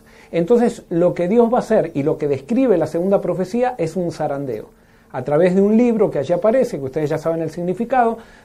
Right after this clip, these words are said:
Jesús va abriendo ese libro y a medida que va abriendo ese libro van aco-, aconte-, aconteciendo sucesos que repercuten en el pueblo de Dios, repercuten en la iglesia,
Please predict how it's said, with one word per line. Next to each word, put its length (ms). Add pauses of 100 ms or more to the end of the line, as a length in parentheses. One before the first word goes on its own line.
(240)
Jesús 440
va 60
abriendo 500
ese 240
libro 500
y 160 (280)
a 80
medida 380
que 120
va 120
abriendo 580
ese 240
libro 400 (260)
van 200
aco-, 380
aconte-, 580 (200)
aconteciendo 880 (180)
sucesos 760 (400)
que 120
repercuten 800
en 100
el 120
pueblo 300
de 40
Dios, 220
repercuten 720
en 120
la 60
iglesia, 460